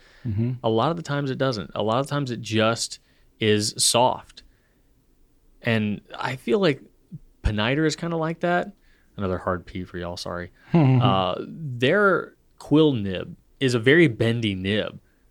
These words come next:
Speaker 2: but it doesn't create a ton of line variation. I think it's an incredibly comfortable nib, and I really love it. But for whatever reason, even though it's bending, it's just bending up and down. It's not really bending apart. Like, the tines on certain nibs,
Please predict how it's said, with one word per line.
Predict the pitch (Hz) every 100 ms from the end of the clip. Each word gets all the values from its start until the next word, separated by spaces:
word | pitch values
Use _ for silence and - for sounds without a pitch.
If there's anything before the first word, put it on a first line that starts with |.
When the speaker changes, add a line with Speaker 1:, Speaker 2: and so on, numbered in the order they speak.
| _ -
Speaker 2:
but | 135
it | 135
doesn't | 120 127 240
create | - 233 208
a |
ton | - 131
of | 139
line | 123 175
variation. | 117 85 - - - -
I | 147
think | 196 170
it's | 127
an | 110
incredibly | 101 - 143 143 135
comfortable | 120 113 110 107 98
nib, | 98 95 87
and | 98
I |
really | 95 92 117 113
love | 101 101
it. | 92 - _ _ _ -
But | 120 113 104 - _
for | -
whatever | 139 156 233
reason, | 202 202 127
even | 160 190 226
though | 202
it's | 131
bending, | 104 110 180 185 98 98 - - -
it's | 135 -
just | 160 175 147
bending | 185 185 156
up | - 151
and | 139 107
down. | 98 98 123 92
It's | 95
not | 123 147
really | 180 147
bending | 127 170 117 123 127 117 110 120 - - _ -
apart. | - - - 113 76 -
Like, | 107
the | 117
tines | - 143 226 214 156 - _ _
on | - 123
certain | - 151 156 156 147 135
nibs, | 139 120 110